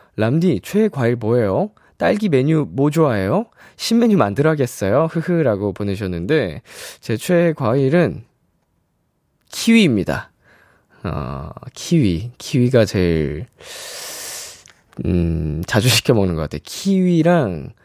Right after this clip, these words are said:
이제 물복숭아, 물복, 말랑복숭아. 어, 수박이랑 토마토도 자주 시켜 먹는 것 같긴 한데, 딸기 메뉴?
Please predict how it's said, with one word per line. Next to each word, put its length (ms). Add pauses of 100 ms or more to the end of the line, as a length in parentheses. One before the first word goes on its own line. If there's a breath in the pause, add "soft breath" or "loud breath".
(320 soft breath)
이제 400 (100)
물복숭아, 1600 (200)
물복, 400 (120)
말랑복숭아. 760 (720 soft breath)
어, 800 (640)
수박이랑 640
토마토도 540
자주 220
시켜 220
먹는 240
것 80
같긴 300
한데, 380 (920 loud breath)
딸기 500
메뉴? 460